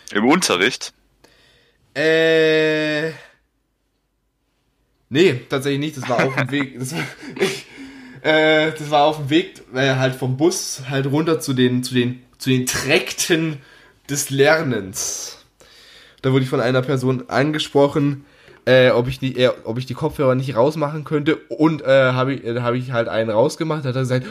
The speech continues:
Speaker 2: „Oder sind es deine Hörgeräte? Brauchst du die?“
Speaker 1: Die Technik von heute.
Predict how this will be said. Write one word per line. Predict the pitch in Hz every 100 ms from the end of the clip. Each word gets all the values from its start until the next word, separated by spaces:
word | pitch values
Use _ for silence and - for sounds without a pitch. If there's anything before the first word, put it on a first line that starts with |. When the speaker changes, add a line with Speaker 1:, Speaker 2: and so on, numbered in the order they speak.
| -
Speaker 2:
„Oder | 151 160
sind | 135 143
es | 131
deine | 131 120 131
Hörgeräte? | 117 123 107 101 101
Brauchst | 101 92 98 -
du | 101
die?“ | 90 85 - _ _ _ _ _ _ _ _ _ _ _ _ _ _ _ _ _ _ _ _ _ _ _ _ _ _ - _ _ _ -
Speaker 1:
Die | 110
Technik | - 123 - 110 -
von | - 92
heute. | 95 98 - 87